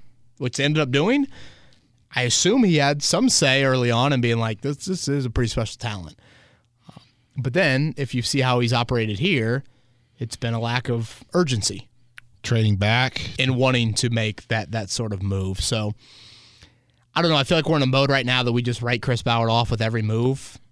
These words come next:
Speaker 2: Yep.
Speaker 1: And with this one, I understand reasons for concern and all of that.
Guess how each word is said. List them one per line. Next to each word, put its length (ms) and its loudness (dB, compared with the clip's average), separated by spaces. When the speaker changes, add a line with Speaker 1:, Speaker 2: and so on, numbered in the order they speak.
Speaker 2:
Yep. 280 2
Speaker 1:
And 180 -4
with 200 -2
this 260 0
one, 400 2
I 120 0
understand 640 0
reasons 340 -2
for 140 -4
concern 380 -2
and 80 -2
all 120 0
of 80 -4
that. 280 0